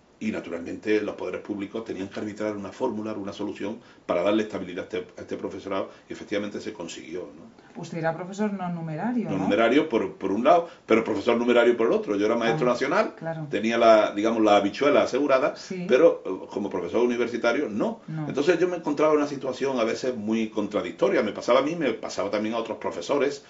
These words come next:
Speaker 2: Ya.
Speaker 1: eh, de instituto,
Speaker 2: Sí.
Speaker 1: que también eran, eh, profesores universitarios, ¿no?
Speaker 2: Ujú.
Speaker 1: Eh, en las mismas circunstancias que yo, ¿no? Nos
Speaker 2: Ujú.
Speaker 1: encontrábamos en esa paradoja, o sea, que teníamos que solidarizarnos con nuestros compañeros.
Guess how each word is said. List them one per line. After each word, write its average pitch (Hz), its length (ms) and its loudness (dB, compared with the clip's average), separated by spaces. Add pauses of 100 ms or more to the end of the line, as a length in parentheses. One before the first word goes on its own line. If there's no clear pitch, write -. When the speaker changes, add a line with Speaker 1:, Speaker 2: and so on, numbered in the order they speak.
(140)
Speaker 2:
Ya. 156 180 -6
Speaker 1:
eh, 90 280 -4
de 92 160 0
instituto, 143 640 0
Speaker 2:
Sí. - 160 -10
Speaker 1:
que 82 60 -4
también 101 300 -2
eran, 120 320 -2 (120)
eh, 92 300 -4
profesores 98 420 -4
universitarios, 95 720 -2
¿no? 85 100 -8
Speaker 2:
Ujú. 165 260 -6 (380)
Speaker 1:
Eh, 95 220 -2
en 95 100 -2
las 90 100 -2
mismas 98 220 -4
circunstancias 98 540 -6
que 101 120 -8
yo, 139 200 -2
¿no? 110 160 -6 (180)
Nos 175 100 -4
Speaker 2:
Ujú. 170 100 -2
Speaker 1:
encontrábamos 151 480 0
en 143 60 -2
esa 139 160 -2
paradoja, 127 400 0 (160)
o - 40 -10
sea, 107 140 -10
que 101 140 -8
teníamos 127 340 -2
que 135 60 -2
solidarizarnos 117 680 0
con 107 100 -6
nuestros - 240 -8
compañeros. - 540 0